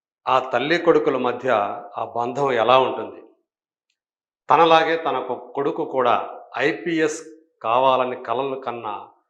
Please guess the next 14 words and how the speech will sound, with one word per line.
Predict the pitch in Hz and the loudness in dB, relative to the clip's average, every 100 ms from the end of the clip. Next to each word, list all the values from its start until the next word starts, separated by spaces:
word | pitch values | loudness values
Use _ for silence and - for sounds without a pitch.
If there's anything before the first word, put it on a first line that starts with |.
| _ - | _ -8
ఆ | 120 110 - | -4 -4 -4
తల్లి | 120 143 165 - - 113 | -4 -2 -4 -6 -8 -2
కలలు | 127 156 104 82 - - _ _ _ - | 0 0 -2 -8 -14 -20 _ _ _ -6
కలలైతే | 123 135 180 135 131 113 104 - - _ 113 | -2 2 2 0 -4 -8 -10 -16 -20 _ -14
ఎలా | 110 123 131 | -6 0 0
ఉంటాయి? | 113 107 90 - _ _ _ _ _ _ _ _ - | -2 -10 -16 -20 _ _ _ _ _ _ _ _ 2
ఆమె | 139 151 | 4 4
ఆశించిన | 107 127 175 196 190 175 151 | 2 2 2 0 -6 -6 -4
రీతిలో | 131 143 139 131 | -4 -6 -4 -4
కాకుండా | 120 110 113 110 101 87 _ _ _ _ - | -4 -6 -8 -10 -12 -12 _ _ _ _ -8
ఆ | 117 - | -8 -4
కొడుకు | 131 151 156 113 - - - - | -4 -2 -2 -6 -8 -16 -18 -8
ఒక | 131 143 107 - - - - - | -2 0 0 -2 -12 -20 -20 -14
క్రిమినల్‌గా | - 160 196 208 175 147 127 101 - - | -2 2 4 4 4 4 2 2 -6 -16